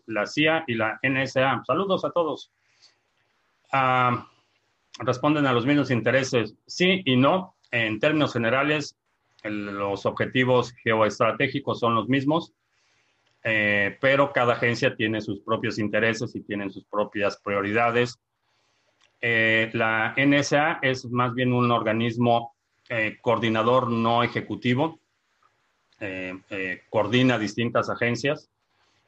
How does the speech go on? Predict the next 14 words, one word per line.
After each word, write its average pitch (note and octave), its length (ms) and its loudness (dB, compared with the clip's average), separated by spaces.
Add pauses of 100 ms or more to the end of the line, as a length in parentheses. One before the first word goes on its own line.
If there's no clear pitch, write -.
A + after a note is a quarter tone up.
(120)
coordina A#2 500 2
los G2+ 200 -2
esfuerzos C3 500 -2
de G2+ 120 -2
distintas G#2+ 420 -6
agencias. C3 560 -2 (400)
La G#2 220 0
cia, C#3 520 2 (200)
eh, G#2 460 -2
es A2+ 200 0
un A2 140 -2
organismo A2+ 800 0
de G2 360 -4
inteligencia, D3+ 1080 -2